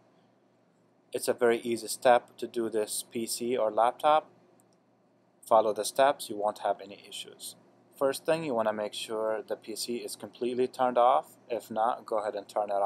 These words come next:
off. The second step you wanna do is look on the side of the computer.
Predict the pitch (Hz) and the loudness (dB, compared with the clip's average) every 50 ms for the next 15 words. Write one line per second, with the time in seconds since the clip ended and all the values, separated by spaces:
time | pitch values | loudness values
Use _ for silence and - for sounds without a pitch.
0 | 98 110 131 147 - - - _ _ _ _ _ _ _ _ _ _ _ _ _ | 2 2 0 0 -2 -14 -20 _ _ _ _ _ _ _ _ _ _ _ _ _
1 | _ _ _ 160 143 - - 139 - - 123 117 - - - 120 120 - - 123 | _ _ _ -6 -4 -2 0 -2 0 -2 -4 -4 -2 2 4 4 4 4 2 -2
2 | 120 117 113 107 107 104 113 117 127 147 - 113 107 104 104 98 95 - - - | 0 0 0 -2 -2 -4 -4 -6 -6 -6 -6 -4 -4 -4 -4 -4 -6 -8 -12 -14
3 | _ _ _ _ - 110 113 117 - - - - - 131 113 110 110 104 101 98 | _ _ _ _ -12 -6 -6 -6 -6 -8 -16 -14 -10 -6 -6 -6 -6 -6 -6 -6
4 | - - 113 101 101 107 117 117 110 98 - - 92 - 104 95 - 113 104 104 | 0 2 2 4 4 2 0 -2 -6 -8 -8 -8 -8 -8 -12 -12 -8 -4 -2 -2
5 | 110 117 135 | -2 -2 -4